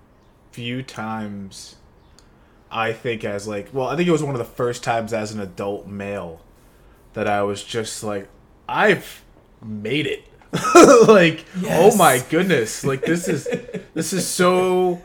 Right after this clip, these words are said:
Speaker 1: awesome, but also strange because, like, I'm not used to this level of, of, like, being pampered.
Speaker 2: Yes.
Speaker 1: So,
Speaker 2: Luxury.
Speaker 1: so that really,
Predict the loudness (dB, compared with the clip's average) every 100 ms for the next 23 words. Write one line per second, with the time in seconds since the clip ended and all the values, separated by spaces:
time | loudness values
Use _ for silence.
0 | -18 -20 -20 _ -6 -2 -2 -2 -4 -2
1 | -2 -2 -4 -4 -8 -10 -6 -4 -4 -6
2 | -10 -12 -10 -6 -6 -6 -8 -6 -6 -6
3 | -10 -10 -12 -14 -12 -12 -12 -10 -10 -8
4 | -8 -6 -6 -10 -18 -20 -20 _ -20 _
5 | _ _ _ _ _ _ _ _ -20 -20
6 | -16 -12 -8 -6 -6 -8 -10 -10 -12 -12
7 | -10 -10 -10 -16 -20 _ -8 -4 -4 -6
8 | -14 -20 _ -20 -6 -2 0 0 -2 -4
9 | -8 -10 -20 _ _ _ -20 -6 -6 -6
10 | -12 _ -2 0 0 -2 -4 -2 -2 -4
11 | -8